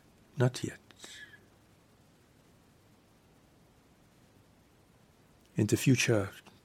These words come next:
tens of thousands, even millions of people will be displaced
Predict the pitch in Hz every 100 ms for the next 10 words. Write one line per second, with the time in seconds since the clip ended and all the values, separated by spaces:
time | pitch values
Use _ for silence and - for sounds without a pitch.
0 | - - - 127 117 113 - - 113 107
1 | - 104 - 139 131 120 110 120 127 110
2 | 110 98 - - - 104 104 110 104 -
3 | - - - 139 - - - - - -
4 | -